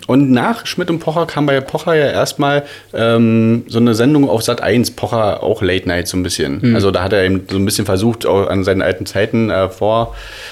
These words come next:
Speaker 1: dem, ähm, äh, ja, T V mit, mit Harald Schmidt ranzukommen. Und es hat überhaupt nicht funktioniert. Also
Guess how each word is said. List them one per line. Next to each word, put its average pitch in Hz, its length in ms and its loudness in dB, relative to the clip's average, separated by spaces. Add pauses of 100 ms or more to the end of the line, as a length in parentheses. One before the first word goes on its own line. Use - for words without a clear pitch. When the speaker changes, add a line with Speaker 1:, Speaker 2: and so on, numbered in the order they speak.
(220)
Speaker 1:
dem, 101 340 2
ähm, 95 440 -2 (300)
äh, 67 520 -8
ja, 98 160 0
T 101 140 -4
V 110 320 2
mit, 101 260 0
mit 101 200 -6
Harald 104 220 0
Schmidt - 180 -2
ranzukommen. 143 540 -2 (720)
Und 120 140 4
es 120 40 0
hat 147 140 0
überhaupt 110 220 0
nicht 143 120 0
funktioniert. 92 540 -4 (300)
Also 113 320 2